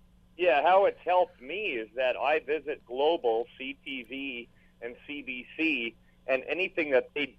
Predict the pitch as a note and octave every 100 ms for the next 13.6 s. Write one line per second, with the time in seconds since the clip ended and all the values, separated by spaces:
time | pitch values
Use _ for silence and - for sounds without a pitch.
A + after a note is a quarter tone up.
0 | - D3+ G#3 - A#2+ A#2 - A#2 A#2+ A#2+
1 | A#2+ B2 A#2+ A#2 B2+ B2 B2 A#2+ A2+ -
2 | A#2 A#2+ B2+ B2 - B2 A2 A2+ B2+ B2+
3 | G#2+ A#2+ G3 - G2 - _ - - -
4 | - - D3 - E3+ - F#3 D#3 D3+ G3
5 | F#3+ E3 - C3+ C3+ - C3+ A#2+ C3+ D#3
6 | A#2 - C3 C3+ C3+ D#3+ D#3 B2 - -
7 | - - D#3+ G3 E3 - C#3+ E3 E3 D3+
8 | C#3+ C3+ - C3+ C3 B2 D3 D#3 C#3 B2+
9 | - C#3 C3+ A#2 A2 - C3+ C3 - C3+
10 | B2+ A2+ - - D#3 - - _ _ _
11 | C3 B2 - A#2 C3+ D#3 F#3+ G#3+ F#3+ -
12 | D#3 D#3 E3 D#3+ B2+ C#3+ E3 - A#2 A2
13 | A2+ A2 - B2 G#2+